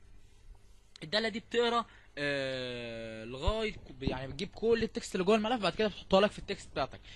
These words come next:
يعني بتقرا لك محمد وبروف سوفت لغايه اخر الملف. طب ماشي، انا كده نشيلها خالص.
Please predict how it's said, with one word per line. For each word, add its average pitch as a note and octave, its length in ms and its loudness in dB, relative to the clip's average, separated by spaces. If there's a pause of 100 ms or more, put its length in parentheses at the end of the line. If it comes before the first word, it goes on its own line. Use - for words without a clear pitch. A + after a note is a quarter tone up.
(120)
يعني C#3+ 120 -2
بتقرا F#3+ 260 4
لك G3+ 140 -2
محمد F#3 380 2
وبروف D3+ 260 -6
سوفت - 220 -6
لغايه F#3 340 4
اخر E3+ 200 -2
الملف. A#2+ 240 -6 (1300)
طب F3+ 120 0
ماشي، E3 320 0 (1200)
انا B2+ 80 -8
كده C#3+ 140 -4
نشيلها D3+ 300 -2
خالص. E3 440 -6